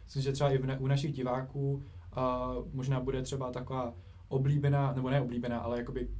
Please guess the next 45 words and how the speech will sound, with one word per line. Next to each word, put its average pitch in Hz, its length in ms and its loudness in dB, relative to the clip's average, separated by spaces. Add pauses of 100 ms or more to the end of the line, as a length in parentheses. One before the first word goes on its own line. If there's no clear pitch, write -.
taková 131 180 0
krásná 131 500 2
ilustrace 139 480 0
tohoto, 127 260 -4
toho 135 160 -4
třeba 135 240 -2
náš 127 180 -4
pan 139 180 -2
prezident. 120 480 -2 (220)
Očekávám, 127 420 0
že 135 100 -2
v 131 40 -2
našich 127 240 -2
kruzích, 135 400 -4 (340)
eh, 123 180 0
bude 131 200 0
mnoho 131 220 0
lidí, 127 200 0
kteří 131 260 -2
třeba 131 440 -2
nesouhlasí 139 560 -2
s 139 100 -6
tím, 135 140 -2
jakým 131 220 -4
způsobem 135 400 -4
pan 131 140 -4
prezident 127 340 -4
se 143 100 -2
chová. 117 320 -6 (480)
A 123 100 0
teď 131 140 0
si 170 120 0
jako 185 320 0 (320)
představme, 175 600 0
jako 170 220 0
kolik, 175 400 4
jakým 160 200 2
způsobem, 175 360 0
když 180 180 2
mluvíme 156 320 2
o 139 60 0
našem 147 280 0
panem, 160 200 -4 (100)
panu 190 180 0
prezidentovi, 127 800 0